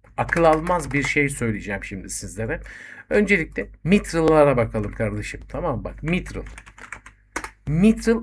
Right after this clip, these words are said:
artı birin fiyatlarına bakalım. Tamam mı? Bak Mitral, ha, bu onun şeymiş lan. Dur. Ha, hiç pazarda yok mu Mitral? Vallahi pazarda hiç Mitral kalmamış. Tamam.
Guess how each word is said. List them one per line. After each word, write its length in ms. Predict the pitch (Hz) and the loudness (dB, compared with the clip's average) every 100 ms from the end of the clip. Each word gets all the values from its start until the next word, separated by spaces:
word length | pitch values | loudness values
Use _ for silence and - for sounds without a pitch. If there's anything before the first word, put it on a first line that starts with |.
| - | 2
artı 440 | 160 160 175 151 | 2 2 -4 -6
birin 240 | 165 196 196 | -4 -2 -4
fiyatlarına 800 | - 156 143 147 147 135 143 127 | -2 0 0 -2 -2 0 0 0
bakalım. 460 | 107 98 98 - _ - | -2 -6 -10 -14 _ -12
Tamam 300 | 160 156 113 | -6 -4 -4
mı? 300 | 92 90 123 | -6 -4 -2
Bak 260 | 123 - - _ _ | -2 -6 -20 _ _
Mitral, 420 | 185 226 226 214 185 - _ | 4 4 4 0 -2 -12 _
ha, 220 | 156 139 | -4 -4
bu 140 | 135 123 | -4 -4
onun 120 | 143 | -6
şeymiş 540 | 143 139 139 113 - | -6 -6 -6 -6 -10
lan. 120 | 147 - _ | -14 -16 _
Dur. 200 | 107 - _ _ _ _ _ _ _ _ - | -18 -18 _ _ _ _ _ _ _ _ -16
Ha, 340 | 135 139 131 127 | -12 -10 -10 -10
hiç 200 | - - | -12 -6
pazarda 480 | 156 156 156 170 | -4 0 -2 -2
yok 200 | 202 - | -4 -4
mu 80 | 117 | -6
Mitral? 380 | 98 95 - - - _ _ 131 | -6 -10 -16 -16 -18 _ _ -6
Vallahi 360 | 147 143 127 | -4 -4 -4
pazarda 380 | 143 139 123 135 | -4 -4 -4 -4
hiç 200 | 156 - | -6 -4
Mitral 320 | 135 131 143 | -6 -2 -4
kalmamış. 680 | 143 123 104 - - - - _ | -4 -6 -6 -10 -14 -16 -16 _
Tamam. 260 | - 131 | -10 -8